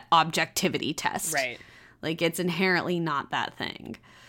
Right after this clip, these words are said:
Speaker 1: Um, but there is also a certain level where, like we were talking about subjectivity, so many people are reviewing things and saying they're spicy, but that is very relative.
Speaker 2: Mm-hmm.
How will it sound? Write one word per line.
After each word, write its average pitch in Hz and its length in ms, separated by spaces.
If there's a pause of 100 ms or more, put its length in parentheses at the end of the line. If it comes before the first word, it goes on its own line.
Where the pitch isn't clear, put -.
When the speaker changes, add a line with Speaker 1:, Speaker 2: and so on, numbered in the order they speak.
(400)
Speaker 1:
Um, 170 260
but 240 140
there - 140
is 339 180
also 254 320
a 226 60
certain 202 280
level 175 400
where, 156 480
like 165 200
we 175 100
were 175 60
talking 175 280
about 156 140
subjectivity, 170 840 (380)
so 208 340
many 185 220
people 170 600
are 160 600 (680)
reviewing 254 460
things 196 300
and 180 140
saying 185 220
they're 165 120
spicy, 208 500
but 165 160
that 165 140
is 160 220
very 180 380
relative. 143 680
Speaker 2:
Mm-hmm. 147 340